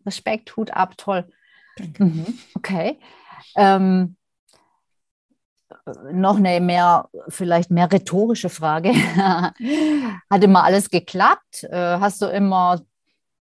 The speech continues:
Speaker 1: gleich die Kunden gewoll-, äh, be-, gewollt, die Kunden bekommen, die du haben wolltest? Ähm, ähm, ja, lief immer alles glatt?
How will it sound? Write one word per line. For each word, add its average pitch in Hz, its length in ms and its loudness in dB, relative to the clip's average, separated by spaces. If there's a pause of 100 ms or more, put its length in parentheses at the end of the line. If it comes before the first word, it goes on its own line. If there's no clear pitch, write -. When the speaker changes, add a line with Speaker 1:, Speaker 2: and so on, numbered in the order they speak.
Speaker 1:
gleich 202 320 0
die 214 120 -6
Kunden 233 380 -6
gewoll-, 202 500 0
äh, 190 280 0
be-, 160 260 -4
gewollt, 147 360 -6 (120)
die 185 100 -4
Kunden 220 420 2
bekommen, 226 460 0
die 226 120 -2
du 196 120 -4
haben 269 360 0
wolltest? 285 600 -6
Ähm, 185 640 -2
ähm, 165 480 -8
ja, 165 180 0
lief 220 220 2
immer 233 220 2
alles 180 300 -4
glatt? 214 280 -6